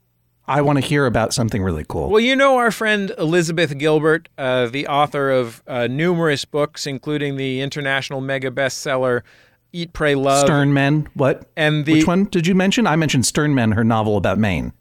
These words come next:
Speaker 2: Uh, I will also mention her most recent book, which is fresh in paperback or about to appear in paperback, called Big Magic, which is about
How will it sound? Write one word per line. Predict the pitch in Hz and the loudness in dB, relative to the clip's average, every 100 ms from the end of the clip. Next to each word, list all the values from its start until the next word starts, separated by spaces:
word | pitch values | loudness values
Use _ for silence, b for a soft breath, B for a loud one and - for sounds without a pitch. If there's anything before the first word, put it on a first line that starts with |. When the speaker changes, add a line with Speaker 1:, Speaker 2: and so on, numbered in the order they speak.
| - | -6
Speaker 2:
Uh, | 151 151 156 | -2 0 0
I | 170 180 190 190 190 185 | 0 0 2 4 6 4
will | 170 165 156 | 2 2 2
also | 160 156 147 160 147 147 | 2 2 2 0 2 2
mention | 143 143 143 147 127 | 0 -2 -2 -4 -4
her | 139 135 | -2 -2
most | 135 135 - | 0 -2 -2
recent | 147 170 175 151 | -2 0 -2 -4
book, | 147 - | -4 -4
which | 143 139 | -6 -4
is | 135 113 - _ | -4 -6 -10 _
fresh | 147 156 151 - | -2 0 -2 -6
in | 151 135 | -10 -8
paperback | 147 143 139 127 127 143 - | -4 -4 -4 -2 -2 -2 -4
or | 135 123 | -2 -2
about | 120 131 139 | 0 -2 -2
to | 135 | -6
appear | 120 127 117 | -6 -4 -4
in | 110 | -4
paperback, | 127 113 110 113 110 | -6 -6 -4 -4 -6
called | 117 113 107 | -6 -8 -6
Big | 139 120 | -6 -4
Magic, | 127 120 98 95 | -2 -2 -4 -10
which | 107 107 | -12 -12
is | 104 | -12
about | 104 113 104 | -6 -4 -4